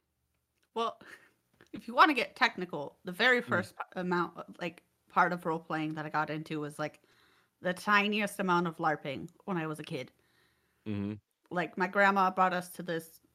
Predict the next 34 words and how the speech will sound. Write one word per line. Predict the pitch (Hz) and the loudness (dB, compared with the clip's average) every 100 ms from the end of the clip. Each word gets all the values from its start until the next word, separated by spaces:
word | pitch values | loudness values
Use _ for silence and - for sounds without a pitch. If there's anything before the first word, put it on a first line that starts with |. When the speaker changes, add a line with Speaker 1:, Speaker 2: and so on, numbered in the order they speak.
| _ _ | _ _
Speaker 1:
Renaissance | 214 196 196 208 190 - | -2 0 0 -2 -4 -4
fair, | - 190 185 180 185 175 - | -2 0 0 0 -2 -4 -8
and | 160 | -8
then, | 160 160 | -8 -8
like, | 151 - | -8 -8
there | 165 | -8
was | 156 151 - _ _ - | -6 -8 -14 _ _ -4
larping | 226 185 180 185 185 185 | 2 2 0 -2 -2 -2
and | 180 | -4
stuff. | 180 180 175 175 - _ _ _ _ _ _ _ 110 | -4 -2 -2 -4 -12 _ _ _ _ _ _ _ -6
Speaker 2:
Mm-hmm. | 107 104 113 - | -4 -4 -6 -8
Speaker 1:
And, | 147 151 | -6 -4
like, | 196 233 _ _ _ _ _ _ _ _ - | -4 -8 _ _ _ _ _ _ _ _ -4
I | 180 | 0
remember | 180 185 | 0 0
this, | 175 175 - | -4 -6 -8
this | 196 196 - - - _ _ - | -4 -4 -6 -16 -20 _ _ -2
boy | 190 190 | 4 4
that | 185 185 | 4 0
was | 185 175 | -2 -6
cute | - 196 190 - _ _ | -4 -2 -2 -4 _ _
was | 196 160 | -6 -4
larping, | 190 196 175 196 190 | 2 4 4 2 -2
and | 185 | -2
then | 180 | 0
so | 196 | 0
I | |
was | 180 | 0
like, | 180 - | -2 6
"I'm | 208 226 180 | 6 6 2
gonna | 185 180 | 0 0
do | 185 | 0
that | 180 175 - | 4 2 2
too." | - 202 175 | -2 -2 -2